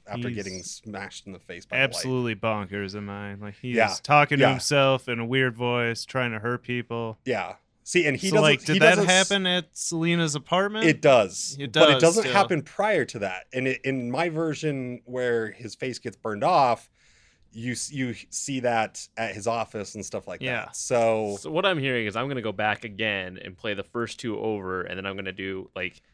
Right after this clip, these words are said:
Speaker 3: another. I'm gonna have to start three and then do another playthrough. Like, I've gotta just do
Speaker 1: So I'm
Speaker 3: completely
Speaker 1: play-, I'm
Speaker 3: different.
Speaker 1: playing two, I'm playing two simultaneously,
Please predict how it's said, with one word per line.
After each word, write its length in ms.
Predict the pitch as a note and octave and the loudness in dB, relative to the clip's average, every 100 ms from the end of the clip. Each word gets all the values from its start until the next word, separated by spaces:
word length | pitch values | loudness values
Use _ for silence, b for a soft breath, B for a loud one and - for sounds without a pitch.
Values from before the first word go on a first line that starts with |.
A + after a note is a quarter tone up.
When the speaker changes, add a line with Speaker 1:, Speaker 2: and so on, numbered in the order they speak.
| _ _ - | _ _ -10
Speaker 3:
another. 440 | G#2 A#2 A2 G#2 | -4 -2 -2 -4
I'm 80 | A#2 | -4
gonna 140 | A#2+ | -4
have 140 | A#2+ - | -4 -8
to 120 | F#2+ | -12
start 420 | - A#2 G2 - | -8 -6 -6 -8
three 540 | A#2 A2+ G2 F#2 F2+ _ _ _ | -8 -6 -6 -8 -12 _ _ _
and 120 | G2 | -10
then 100 | G2 | -8
do 160 | F#2+ F#2+ | -6 -6
another 260 | G#2 G2+ | -6 -8
playthrough. 720 | F#2 G2+ F#2 G2 F#2+ F#2 F#2+ | -10 -12 -12 -12 -12 -12 -14
Like, 360 | F#2 F2+ F2+ _ _ _ _ _ | -14 -14 -14 _ _ _ _ _
I've 120 | B2 | -2
gotta 180 | D3+ B2 | 0 -2
just 200 | A2 - | -8 -8
do 120 | A#2 | -4
Speaker 1:
So 120 | F3+ | 0
I'm 60 | D#3+ G3+ | 2 2
Speaker 3:
completely 220 | C3 A3+ | 2 2
Speaker 1:
play-, 80 | A2+ | 4
I'm 100 | G3 | 2
Speaker 3:
different. 40 | - | 4
Speaker 1:
playing 360 | B3 A#3+ F#3+ | 4 4 0
two, 580 | D#3 G3 F#3+ F#3+ F#3+ F3+ - | -4 -2 -2 -2 -2 -2 -2
I'm 120 | F#3+ | 0
playing 260 | A3 G#3+ D#3 | 0 -2 -4
two 560 | - E3 D#3 D3+ D3 - - - D#3 C#3 | -4 0 0 0 -4 -10 -14 -6 -4 -4
simultaneously, 800 | A#2 - B2+ D#3 D#3 F#3 G3 | -6 -8 -8 -8 -6 -4 -4